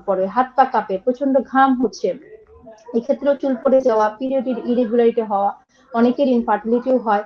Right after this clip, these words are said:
এই সমস্যাগুলি, মানে প্রচন্ড গরম লাগে, এই ধরনের যদি বিষয়গুলো হয়, তাহলে সে কিন্তু দেখতে পারে চেক করে, ডক্টর হরমোনের বিশেষজ্ঞের সাথে কথা বলে যে আমার এই ধরনের কিছু আছে কিনা। তার মানে এই ধরনের সিমটমের যে আর কোনো রোগ নেই তা না, আছে,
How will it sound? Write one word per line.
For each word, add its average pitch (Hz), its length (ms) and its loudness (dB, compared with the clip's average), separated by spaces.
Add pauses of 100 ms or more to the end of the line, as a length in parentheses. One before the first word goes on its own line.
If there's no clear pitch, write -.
(360)
এই 381 320 6
সমস্যাগুলি, 294 680 0
মানে 226 180 0
প্রচন্ড 320 400 -2
গরম 233 280 6
লাগে, 180 380 0
এই 277 160 2
ধরনের 349 300 -2
যদি 294 220 -2
বিষয়গুলো 226 560 0
হয়, 202 260 0 (320)
তাহলে 392 320 4
সে 311 200 -4
কিন্তু 240 320 -2
দেখতে 240 360 0
পারে 190 260 -2
চেক 196 240 -4
করে, 226 220 2
ডক্টর 202 400 -2
হরমোনের 202 360 -2
বিশেষজ্ঞের 208 380 -4
সাথে 240 220 -8
কথা 233 240 -2
বলে 320 280 0
যে 392 60 4
আমার 247 240 4
এই 202 140 2
ধরনের 196 260 -4
কিছু 196 220 -6
আছে 185 240 -6
কিনা। 180 240 -10 (280)
তার 247 160 6
মানে 370 220 2 (100)
এই 311 140 2
ধরনের 339 240 0
সিমটমের 330 440 -4
যে 339 100 2
আর 285 160 6
কোনো 302 220 0
রোগ 285 260 4
নেই 320 160 0
তা 302 160 2
না, 170 280 -2
আছে, 285 340 -2